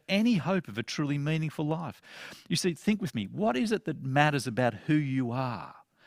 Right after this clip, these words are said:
What is the truly big thing about who you are? Let me give you a series. The truly big thing about who we are is that we're creatures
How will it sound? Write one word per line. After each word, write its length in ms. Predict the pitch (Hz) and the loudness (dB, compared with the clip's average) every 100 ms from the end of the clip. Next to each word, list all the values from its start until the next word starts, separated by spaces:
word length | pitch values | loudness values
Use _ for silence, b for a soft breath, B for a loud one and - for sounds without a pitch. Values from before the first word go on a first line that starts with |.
| b | b
What 160 | b 240 | b 0
is 100 | 254 | 0
the 80 | 240 | -2
truly 400 | - 214 185 170 | -2 -2 0 -2
big 460 | 101 92 190 196 | -2 4 6 4
thing 320 | - - 82 82 | 0 -6 -8 -6
about 280 | 101 110 | -4 -4
who 120 | 113 143 | -2 -2
you 320 | 120 120 147 | -2 -4 -6
are? 340 | 156 135 - - _ _ _ _ _ _ _ _ _ _ _ | -8 -8 -14 -20 _ _ _ _ _ _ _ _ _ _ _
Let 120 | 165 | -4
me 80 | 160 | -2
give 160 | 127 113 | 0 0
you 100 | 107 | -2
a 60 | |
series. 560 | - - 82 - - - _ _ _ _ _ _ _ _ _ _ _ _ _ _ _ _ _ B B B | -2 -6 -8 -12 -20 -20 _ _ _ _ _ _ _ _ _ _ _ _ _ _ _ _ _ B B B
The 80 | 139 | -4
truly 260 | - 240 190 | 2 2 4
big 300 | 147 190 - | 4 4 4
thing 180 | 156 | 2
about 260 | 123 113 113 | 4 4 4
who 240 | - 151 | 2 2
we 220 | 127 123 123 | 4 2 2
are 420 | 127 85 71 80 _ | 2 -2 -8 -14 _
is 160 | 123 104 | -4 -2
that 180 | 117 | -4
we're 180 | 117 104 | 0 -2
creatures 1000 | - - 156 175 - 226 254 - - - | -2 -2 -2 0 -2 -4 -6 -6 -8 -12